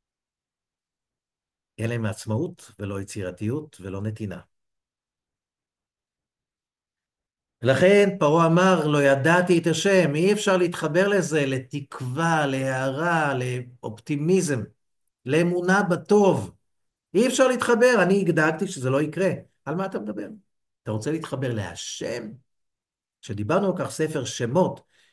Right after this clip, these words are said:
שמות השם, י' וה' ו' וה', מייצג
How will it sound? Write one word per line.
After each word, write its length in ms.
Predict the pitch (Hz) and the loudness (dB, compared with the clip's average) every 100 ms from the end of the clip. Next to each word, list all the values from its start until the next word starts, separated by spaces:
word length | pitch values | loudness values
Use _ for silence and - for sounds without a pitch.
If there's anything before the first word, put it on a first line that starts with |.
| _ | _
שמות 580 | - - 135 143 175 175 | -12 -2 0 4 2 0
השם, 500 | 107 - 175 151 107 - _ _ 117 | -6 -2 0 0 -2 -8 _ _ 0
י' 140 | 147 | 4
וה' 460 | 170 123 127 147 127 | 4 2 0 0 0
ו' 220 | 127 139 | 0 0
וה', 300 | 117 117 185 208 - _ _ _ | -2 0 2 0 -4 _ _ _
מייצג 880 | 131 151 156 135 - - 233 202 | 2 4 4 0 -4 2 4 4